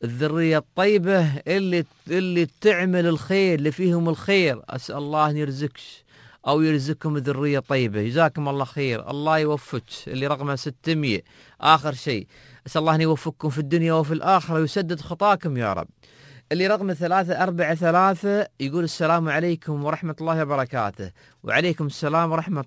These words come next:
الله وبركاته. يتبرع بخمسمية درهم عن كل المشاريع، صدقة عن المرحوم والدي والمرحومة والدتي وعن زوجتي وعني.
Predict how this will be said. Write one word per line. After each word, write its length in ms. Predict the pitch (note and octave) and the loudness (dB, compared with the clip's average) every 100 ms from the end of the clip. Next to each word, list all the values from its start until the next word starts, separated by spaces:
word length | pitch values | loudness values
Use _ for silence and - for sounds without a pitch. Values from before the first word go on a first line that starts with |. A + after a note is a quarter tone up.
| C#3+ | -6
الله 400 | C3+ C#3+ C#3+ C#3+ | -4 0 0 0
وبركاته. 540 | B2 A2+ - G2+ F#2+ | -2 -4 -4 -4 -2
يتبرع 400 | C3+ C#3+ F3+ F3 | -4 0 2 2
بخمسمية 600 | C#3+ F3+ E3+ - F#3 F3+ | -2 -2 -2 -2 -4 -2
درهم 400 | D#3+ F#3 F3+ E3+ | -2 -2 0 -2
عن 140 | D3+ D#3+ | -4 -6
كل 340 | - F#3+ F#3 | -4 -2 -2
المشاريع، 640 | F3+ F3+ E3 E3+ D3+ A2 - - - - | -2 -2 0 2 2 0 -6 -20 -20 -20
صدقة 420 | - E3 F3 D#3+ D#3+ | -4 0 0 2 2
عن 140 | F3 | 2
المرحوم 500 | F3 E3+ D#3+ E3+ D3 | 0 0 0 -2 2
والدي 480 | F3 E3+ D3 B2 A2+ | 2 2 2 -2 -2
والمرحومة 600 | C3 D3+ D3+ D#3 E3 D#3 | -2 -2 -4 -2 -2 2
والدتي 580 | D#3 E3 D3+ C#3+ C3+ A#2 | 2 2 0 -2 -2 -4
وعن 460 | A#2 A#2+ D#3 D3 | 0 0 0 -2
زوجتي 920 | B2+ D3 F3 E3+ D3 D#3+ - E3 E3+ - _ | -2 0 2 0 -2 -4 -4 -2 -2 -4 _
وعني. 720 | G#2 B2+ C#3 D#3+ C#3 A#2+ G#2 | -4 0 0 0 -2 -4 -6